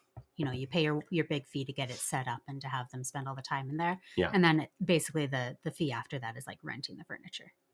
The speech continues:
Speaker 1: for a
Speaker 2: Yeah.
Speaker 1: little bit longer.
Speaker 2: Yeah, and that's gonna vary from stager to stager. I've seen some different prices.
Speaker 1: Yeah, it can
Speaker 2: Um,
Speaker 1: vary a lot, actually. <laughs>
Speaker 2: uh,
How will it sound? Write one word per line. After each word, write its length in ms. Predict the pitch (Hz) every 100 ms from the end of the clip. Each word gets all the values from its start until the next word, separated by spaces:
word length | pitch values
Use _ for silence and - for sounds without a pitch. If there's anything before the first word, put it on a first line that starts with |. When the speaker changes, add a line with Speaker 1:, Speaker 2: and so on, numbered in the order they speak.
| _ _
Speaker 1:
for 100 | 143
a 40 |
Speaker 2:
Yeah. 140 | 101
Speaker 1:
little 120 | 76 69
bit 60 |
longer. 360 | 62 - - - _ - - - - -
Speaker 2:
Yeah, 260 | 95 78
and 180 | - 95
that's 160 | 92 -
gonna 160 | 107
vary 400 | 85 82 78 80
from 200 | 76 78
stager 380 | - 78 76 80
to 80 | 73
stager. 340 | - 71 73
I've 100 | 76
seen 160 | - 87
some 140 | -
different 300 | 71 76 73
prices. 540 | - 71 - 76 - - _ - -
Speaker 1:
Yeah, 160 | 185 156
it 60 |
can 100 | 185
Speaker 2:
Um, 20 | 190
Speaker 1:
vary 220 | 185 160
a 80 | 127
lot, 300 | 127 - -
actually. 280 | 151 - - - -
<laughs> 120 | - - - - -
Speaker 2:
uh, 180 | 76